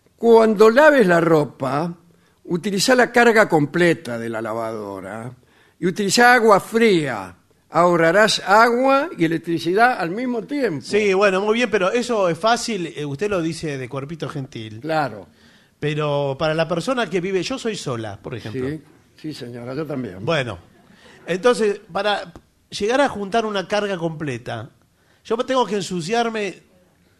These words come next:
Speaker 2: toda.
Speaker 1: tengo que cambiar demasiado seguido de
Speaker 2: Sí.
Speaker 1: ropa.
Speaker 2: Todo, y, y por ahí lavo una vez por mes.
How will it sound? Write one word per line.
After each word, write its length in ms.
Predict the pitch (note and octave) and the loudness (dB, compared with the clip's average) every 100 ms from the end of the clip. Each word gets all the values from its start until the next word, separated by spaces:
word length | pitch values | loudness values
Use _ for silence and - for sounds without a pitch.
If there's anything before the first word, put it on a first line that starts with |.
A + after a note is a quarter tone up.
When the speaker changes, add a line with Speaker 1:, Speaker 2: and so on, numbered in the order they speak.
| _ | _
Speaker 2:
toda. 260 | - G3+ F3 | -2 2 4
Speaker 1:
tengo 180 | C#3+ F3 | 4 4
que 120 | E3+ | 2
cambiar 320 | D3+ D#3+ F3+ | 0 2 2
demasiado 460 | F3 D#3 C#3 E3+ E3 | 2 -2 -2 -2 -2
seguido 400 | C#3 C#3 D#3 C#3 | -2 -2 -2 -2
de 80 | D#3+ | -4
Speaker 2:
Sí. 40 | C#3+ | -6
Speaker 1:
ropa. 520 | C#3+ A#2 - F#2 E2+ - | -6 -8 -12 -16 -12 -2
Speaker 2:
Todo, 260 | B3+ G#3 - | 0 0 -4
y, 180 | G3+ G#3+ | -8 -6
y 800 | G3+ F#3+ F#3 F3 E3+ E3 D#3+ D#3 - - _ _ _ | -6 -4 -4 -2 -2 -2 -4 -10 -14 -20 _ _ _
por 160 | D#3 E3 | -8 -4
ahí 120 | G#3 | -2
lavo 240 | G#3+ G3 | -2 -2
una 240 | G3+ G3+ G3+ | -4 -4 -4
vez 100 | F3 | -4
por 240 | F#3 F3+ | -4 -4
mes. 360 | E3 B2 - | -4 -4 -8